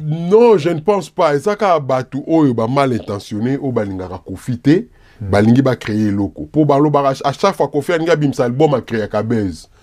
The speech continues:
Speaker 1: Moi, des fois, il m'arrive, des fois, il y a ko, zala contact na Koffi, mais en tout cas, ndenge bato bazwelaka ye,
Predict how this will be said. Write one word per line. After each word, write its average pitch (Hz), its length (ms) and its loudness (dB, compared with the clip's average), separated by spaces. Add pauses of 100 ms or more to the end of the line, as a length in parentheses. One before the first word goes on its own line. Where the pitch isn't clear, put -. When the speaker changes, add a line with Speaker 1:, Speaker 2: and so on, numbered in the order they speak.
(340)
Speaker 1:
Moi, 175 380 4
des 127 160 2
fois, 123 240 0
il 127 120 -2
m'arrive, 120 580 0
des 110 120 2
fois, 113 440 0 (360)
il 110 60 2
y 113 40 4
a 110 120 4
ko, 107 540 -2 (400)
zala 110 300 4
contact 120 520 0
na 120 160 2
Koffi, 147 480 -4 (260)
mais 135 320 2 (480)
en 170 100 4
tout 165 200 -2
cas, 233 480 0 (640)
ndenge 226 480 2
bato 156 240 -2
bazwelaka 135 600 2
ye, 185 480 4